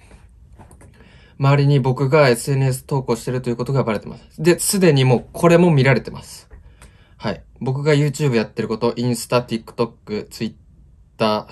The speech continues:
えー、すべてに投稿してることも、え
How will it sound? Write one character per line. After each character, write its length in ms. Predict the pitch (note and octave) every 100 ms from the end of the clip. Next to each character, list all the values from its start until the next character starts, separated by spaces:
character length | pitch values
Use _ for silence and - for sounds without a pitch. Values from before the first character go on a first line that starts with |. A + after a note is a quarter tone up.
| -
え 60 | B2
ー、 20 |
す 160 | - B2+
べ 120 | A#2+
て 140 | A2+
に 180 | G#2+ G#2+
投 200 | A#2 A2+
稿 160 | A2+ A2+
し 100 | -
て 80 | A2
る 60 |
こ 120 | A2
と 280 | G#2 G#2+ - - - - _
も、 320 | C3+ D3+ - _ _ _ _ _ _
え 520 | A2 A2 G#2 G2+ F2+